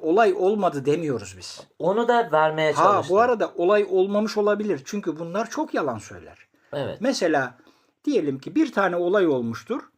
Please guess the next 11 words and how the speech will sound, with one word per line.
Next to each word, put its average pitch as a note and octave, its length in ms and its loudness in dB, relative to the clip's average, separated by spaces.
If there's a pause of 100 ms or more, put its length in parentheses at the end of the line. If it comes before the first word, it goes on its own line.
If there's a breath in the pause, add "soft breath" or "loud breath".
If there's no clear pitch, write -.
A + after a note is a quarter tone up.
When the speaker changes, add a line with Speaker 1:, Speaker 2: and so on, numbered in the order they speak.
(380 soft breath)
Speaker 1:
Onu A#3+ 260 2
naklederken A#3 800 -2
üzerine A3 340 -2
on B3+ 240 2
katlı A#3 360 -2
binayı A3 340 0
dikmiştir. - 600 -8 (1040)
Yani C#3 320 0
bir C#4+ 180 0
tanesi E3 420 0
doğrudur, D3 400 0